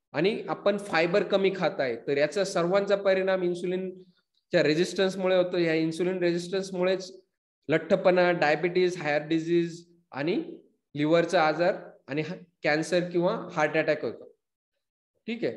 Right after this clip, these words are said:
तर हे insulin resistance आता का निर्माण होत आहे, तर आपण पाहिलं की जास्त refined carbohydrate, जास्त animal proteins खाल्ल्यामुळे आपल्या शरीरामध्ये इन्सुलिनचं प्रमाण वाढत आहे. पण काय होतं की आपण उदाहरणार्थ जर,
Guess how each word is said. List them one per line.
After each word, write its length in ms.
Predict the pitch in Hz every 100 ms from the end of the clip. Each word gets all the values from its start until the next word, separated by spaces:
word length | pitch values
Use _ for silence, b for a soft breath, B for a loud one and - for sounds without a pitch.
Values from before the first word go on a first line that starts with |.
| - - _
तर 360 | 190 226 - - - _ _ -
हे 140 | 214
insulin 580 | 226 - 180 180 240 233
resistance 540 | 220 220 220 220 220 214
आता 160 | 202
का 220 | 202 190
निर्माण 360 | 190 190 175 170
होत 180 | 143 143
आहे, 180 | 127 131
तर 220 | - 160
आपण 260 | 160 196
पाहिलं 340 | 196 185 196 202
की 440 | 196 202 233 - _ _ _ 127
जास्त 340 | 165 165 220 214 - -
refined 460 | 143 156 170 208 208
carbohydrate, 840 | 202 185 175 185 175 170 170 160 156
जास्त 340 | 160 - - 190
animal 360 | 143 151 185 196
proteins 580 | 190 180 175 180 180 -
खाल्ल्यामुळे 600 | 165 165 170 175 165 - B B _ _ -
आपल्या 280 | 143 190 185
शरीरामध्ये 540 | 170 160 175 180 202 -
इन्सुलिनचं 540 | 175 175 202 202 202
प्रमाण 340 | 190 175 170 170
वाढत 380 | 151 139 -
आहे. 120 | 120 98 _ _ _ _ b b b _ _
पण 140 | 220 208
काय 160 | 226
होतं 220 | 226 220 208
की 160 | 214
आपण 300 | 190 190 208
उदाहरणार्थ 640 | 196 185 196 196 196 196
जर, 280 | 190 185 196